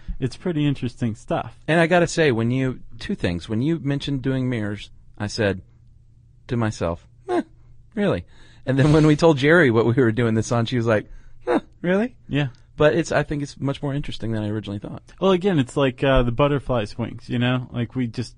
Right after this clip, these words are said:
Speaker 1: we have to know that if we're gonna understand absolutely everything that's going on in the world.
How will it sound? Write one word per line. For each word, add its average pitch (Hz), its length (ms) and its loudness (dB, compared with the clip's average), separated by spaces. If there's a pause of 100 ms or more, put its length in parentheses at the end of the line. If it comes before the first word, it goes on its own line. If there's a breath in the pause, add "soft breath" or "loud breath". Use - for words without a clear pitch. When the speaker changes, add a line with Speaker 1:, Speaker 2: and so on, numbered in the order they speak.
(100)
Speaker 1:
we 117 80 -2
have 127 240 -2
to 135 100 -8
know 135 160 0
that 135 220 2
if - 120 -6
we're 117 100 -4
gonna 117 180 0
understand 117 480 -4
absolutely 110 480 -4
everything 107 440 0
that's 101 200 -10
going 104 320 -6
on 104 220 -6
in 101 100 -8
the 104 80 -10
world. 107 360 -6